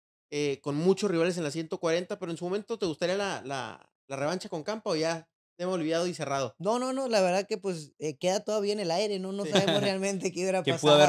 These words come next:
Speaker 2: pasado.
Speaker 3: pasado? Exacto.
Speaker 2: Entonces, hay que saber, ¿no? Hay que,
Speaker 1: Sí.
Speaker 2: hay, hay que saber qué hubiera pasado realmente. O sea, fue una victoria, sí, pero porque yo no quise seguirle,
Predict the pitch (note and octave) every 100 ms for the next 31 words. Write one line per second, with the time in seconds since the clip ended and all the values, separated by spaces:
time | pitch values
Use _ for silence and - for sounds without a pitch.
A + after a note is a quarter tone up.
0 | D#3+ C3+ B2+ B2 A#2 - A2+ D3+ F3+ G3
1 | F3 C#3+ D#3+ - F#3 G#3 F#3 B3 A3+ G#3
2 | A#3+ G3 F3+ F#3+ F3+ E3 D3+ D3 C#3 F3
3 | F3 F#3+ G3 G3 _ D3 D3 E3+ F3 E3+
4 | D3+ D#3+ E3+ D#3 D#3+ G3+ F#3+ D#3+ C#3 -
5 | D#3+ G#3 F3 E3+ G3 A3 - G#3+ - _
6 | _ _ _ D#3+ D#3+ D3+ D#3+ C#3 C#3+ D#3
7 | D#3+ D3 C3+ B2 G3+ A#3 E3